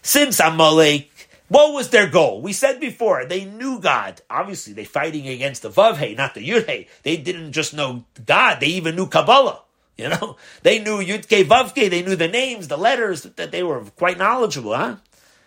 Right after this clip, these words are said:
They snuck into a yeshiva. So, the, these people, they knew, and nevertheless, they rebelled on him, on Hashem.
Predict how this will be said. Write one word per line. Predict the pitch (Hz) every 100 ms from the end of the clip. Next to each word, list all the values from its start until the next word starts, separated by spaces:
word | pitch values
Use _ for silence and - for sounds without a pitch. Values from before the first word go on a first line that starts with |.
| _ _
They | - -
snuck | 170 175 190
into | 175 175
a | 175
yeshiva. | 175 185 196 147 - _ _ _ _ - -
So, | - 208 175 _ - - _ _ _ _ -
the, | 131 196 180 127 _ _ _ _ _ _
these | 139 240 302
people, | - 269 311 175 147 143 _ _
they | 170 202
knew, | 214 302 311 311 349 _ -
and | 147
nevertheless, | 220 220 180 170 170 175 170
they | - 151
rebelled | 147 139 170 180 190 190 - -
on | 143 143 131 _ _ -
him, | 143 107 80 69 _ _ _ _ _ _
on | 120 117
Hashem. | 117 - 110